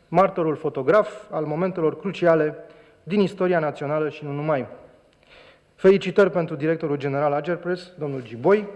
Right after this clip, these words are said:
care prin funcția de secretar general al Asociației Agențiilor de Presă din Balcani și Sud-Estul Europei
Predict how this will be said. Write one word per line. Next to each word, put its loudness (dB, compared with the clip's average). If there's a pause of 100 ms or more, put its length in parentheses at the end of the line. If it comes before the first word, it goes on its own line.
(720)
care 8
prin 0
funcția 2
de 2
secretar 2
general 0 (200)
al -2
Asociației 0
Agențiilor -2
de -2
Presă -6
din -4
Balcani 2
și -12
Sud-Estul -4
Europei 0